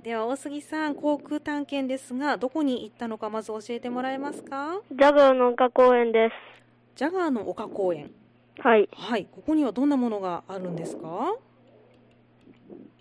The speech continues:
Speaker 2: 男の子の像や、
Speaker 1: うん。
Speaker 2: 滑り台とか、いっぱいありました。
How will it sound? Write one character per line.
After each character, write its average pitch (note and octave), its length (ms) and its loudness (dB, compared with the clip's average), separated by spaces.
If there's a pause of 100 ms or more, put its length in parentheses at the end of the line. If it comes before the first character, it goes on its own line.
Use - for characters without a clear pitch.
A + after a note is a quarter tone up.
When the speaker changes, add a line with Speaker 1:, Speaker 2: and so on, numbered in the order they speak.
(260)
Speaker 2:
男 C4 420 8
の D4 160 4
子 C4 140 6
の B3 160 4
像 A#3+ 260 10
や、 A#3+ 380 8
Speaker 1:
う - 20 -6
ん。 A3+ 540 -2 (260)
Speaker 2:
滑 A#3+ 160 10
り B3+ 240 8
台 A3+ 360 6
と - 200 0
か、 G#3+ 480 2 (440)
い A3+ 80 -2
っ A3 40 -2 (200)
ぱ A#3 160 8
い A#3+ 60 6
あ A#3 60 6
り A#3+ 120 2
ま A3+ 160 2
し - 120 -12
た。 - 160 -4